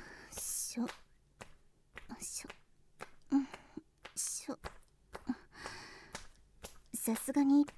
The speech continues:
高いところまでは手が届きませんから、そちらは後で行うことにいたします。あ、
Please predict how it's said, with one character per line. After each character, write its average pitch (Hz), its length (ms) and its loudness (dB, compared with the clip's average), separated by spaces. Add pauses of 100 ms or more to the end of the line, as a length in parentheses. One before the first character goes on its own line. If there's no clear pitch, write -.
(120)
高 262 260 4
い 311 60 8
と 302 120 4
こ 262 100 2
ろ 220 80 6
ま 208 100 2
で 196 100 -2
は 185 160 -4
手 240 120 4
が 247 100 4
届 214 240 2
き 233 60 4
ま 240 100 6
せ 254 160 2
ん 254 80 4
か 226 80 -4
ら、 - 80 -8 (1200)
そ 226 180 0
ち - 140 -2
ら 262 100 4
は 262 200 4
後 302 180 4
で 277 80 4
行 220 80 4
う 226 340 6
こ 262 120 4
と 285 80 4
に 233 120 6
い 190 40 -2
た 185 120 -10
し - 140 -8
ま 202 120 -6
す。 - 60 -8 (2000)
あ、 214 140 0